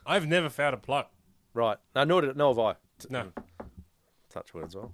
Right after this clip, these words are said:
Speaker 2: It's
Speaker 1: Yeah,
Speaker 2: not
Speaker 1: yeah.
Speaker 2: wood, but close enough.
Speaker 1: Yeah, s-, um, yes, I've never found a plug, so no, I don't, I don't carry a spark plug.
Speaker 2: Okay.
Speaker 1: Um, what else? Shitloads of cable ties.
Speaker 2: Yeah.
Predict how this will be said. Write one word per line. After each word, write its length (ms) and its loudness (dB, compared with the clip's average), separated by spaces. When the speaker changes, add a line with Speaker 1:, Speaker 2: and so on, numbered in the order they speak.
Speaker 2:
It's 80 -10
Speaker 1:
Yeah, 80 -6
Speaker 2:
not 80 -4
Speaker 1:
yeah. 80 -4
Speaker 2:
wood, 120 -8
but 280 -18
close 180 -8
enough. 160 -12
Speaker 1:
Yeah, 140 -16
s-, 140 -20
um, 360 -6
yes, 220 -2
I've 100 -2
never 140 -2
found 220 -4
a 20 -18
plug, 220 -8
so 200 -8
no, 160 -4
I 120 -2
don't, 200 -2
I 120 -6
don't 180 -6
carry 140 -10
a 40 -10
spark 280 -18
plug. 180 -8
Speaker 2:
Okay. 200 -4
Speaker 1:
Um, 600 2
what 100 -2
else? 240 -8
Shitloads 300 -4
of 100 -8
cable 240 -4
ties. 520 -2
Speaker 2:
Yeah. 140 0